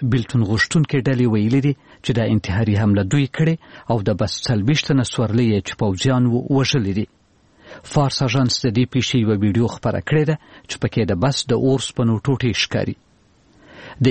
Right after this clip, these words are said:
ایران د بهرنیو چارو د وزارت ویاند بهرام قاسمي فارس اژانس ته وویل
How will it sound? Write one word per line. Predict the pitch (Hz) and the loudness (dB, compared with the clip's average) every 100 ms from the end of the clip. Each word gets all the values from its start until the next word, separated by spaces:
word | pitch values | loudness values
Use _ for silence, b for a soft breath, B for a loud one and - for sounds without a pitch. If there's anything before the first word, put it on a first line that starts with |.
| 135 | 2
ایران | 120 131 | 0 2
د | 131 117 | 0 -2
بهرنیو | 110 120 120 113 | -2 2 2 2
چارو | - 120 104 | 0 -2 0
د | 113 | 0
وزارت | 107 123 110 - | 0 0 -2 -2
ویاند | 110 117 123 | 0 2 0
بهرام | 113 110 110 101 | -2 0 -2 -2
قاسمي | - 107 - 123 135 B B - | -4 -2 2 2 0 B B -18
فارس | - 147 - 123 | -2 -2 0 -4
اژانس | 107 120 101 - | 0 -2 -2 -2
ته | 117 | -2
وویل | 92 107 139 | 0 0 0